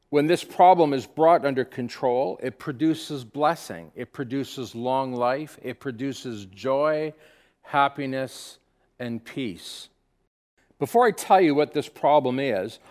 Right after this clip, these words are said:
I want to tell you a story about a, a king by the name of Saul.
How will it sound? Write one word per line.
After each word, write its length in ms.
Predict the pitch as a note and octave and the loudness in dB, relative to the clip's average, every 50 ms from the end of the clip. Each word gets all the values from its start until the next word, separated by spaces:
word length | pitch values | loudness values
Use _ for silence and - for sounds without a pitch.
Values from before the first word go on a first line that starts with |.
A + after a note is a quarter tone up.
| - | -6
I 60 | - D3+ | -4 -2
want 160 | G#3+ C4+ C#4+ | -2 -2 -4
to 140 | B3+ - - | -6 -6 -2
tell 140 | G#3+ G3+ | -2 0
you 120 | G3+ G3+ F3+ | 0 0 0
a 60 | D#3 | -2
story 640 | - - - - F3+ E3 E3 D#3 C3 A#2+ A#2 A#2+ G2 | -2 -6 -8 -4 -2 0 0 2 2 0 0 -2 -6
about 260 | G#2+ A#2+ C3+ C#3 C#3 | -6 -4 -2 -2 -2
a, 200 | C3+ C3 B2 A#2 _ _ _ _ _ _ - | -2 -4 -6 -10 _ _ _ _ _ _ -14
a 60 | C3 | -14
king 500 | B2+ _ - - F#3+ F3 D3+ A#2 G2+ G2 G#2 _ _ _ _ _ _ _ - - | -12 _ -10 -8 -6 -6 -6 -6 -10 -12 -16 _ _ _ _ _ _ _ -14 -8
by 140 | A2+ B2+ B2 | -4 -4 -2
the 120 | B2 B2+ | -2 -2
name 200 | B2+ C3 C3 B2+ | -4 -4 -4 -4
of 120 | B2 A#2 - | -6 -6 -8
Saul. 640 | - - - - C3+ B2+ A#2 G2+ E2 - - - | -10 -12 -8 -4 0 0 0 0 0 -4 -8 -16